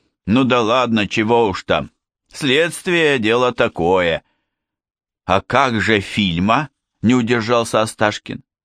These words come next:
"И зачем это Пустоселов хотел утопить господина Бранкова?" Почему он так боялся этой кассеты и выбросил ее за борт?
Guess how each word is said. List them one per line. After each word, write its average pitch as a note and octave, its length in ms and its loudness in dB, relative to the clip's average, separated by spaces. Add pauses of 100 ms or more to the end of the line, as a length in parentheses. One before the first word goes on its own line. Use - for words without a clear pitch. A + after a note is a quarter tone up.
(560)
"И D#3 100 2
зачем A3+ 460 0
это B2+ 240 0
Пустоселов C#3 760 -2
хотел B2 360 -2
утопить A#2+ 460 -2
господина G#2+ 580 0
Бранкова?" F#2+ 720 0 (680)
Почему C4+ 380 0
он E3 180 0
так C#3+ 180 0
боялся B2+ 540 -2
этой G#2+ 240 0
кассеты B2+ 580 -2
и - 20 0
выбросил A2+ 540 -2
ее A2 200 0
за A2 240 2
борт? D#2 380 -8